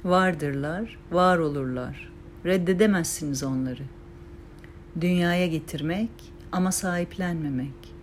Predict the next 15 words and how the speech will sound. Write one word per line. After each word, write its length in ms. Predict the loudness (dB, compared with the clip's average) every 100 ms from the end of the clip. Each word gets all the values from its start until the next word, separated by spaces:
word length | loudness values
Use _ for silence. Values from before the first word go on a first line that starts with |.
| -16 -18 -18 -8 0
Eylemek 640 | 2 4 4 4 2 0 -4 -16 -18 -18 -20 -4
ama 220 | 0 2
karşılık 560 | 2 2 2 2 0 0
beklememek. 840 | -2 0 0 0 0 -2 -4 -12 -18 -18 -18 -18 -18 -6
İşini 400 | -4 0 2 4
yapıp 380 | 4 0 -2 -4 -6 -16 -18 -18 -16 -4
sonra 380 | 4 4 4
kolayca 680 | 2 2 6 6 4 2 -2
bırakmak. 760 | -2 -4 -4 -8 -8 -8 -14 -18 -18 -18 -18 -16 -18 -16
Çünkü 720 | -8 0 0 0 0 2 2 0 -8 -16 -16 -16 -16 -4 2
bırakmaktır 680 | 2 2 2 2 0 -6 -4
kalmasını 600 | -4 -2 -2 -2 -4 -4
sağlayan. 560 | -4 -4 -4 -6 -8 -10 -14 -18 -16 -18 -18 -18 -18 -16 -16 -16 -18 -16 -16 -16 -16 -16 -16 -16 -16 -16 -16 -16 -16 -16 -18 -18 -16 -14 2
Bu 200 | 6 8
iki 440 | 6 2 4 4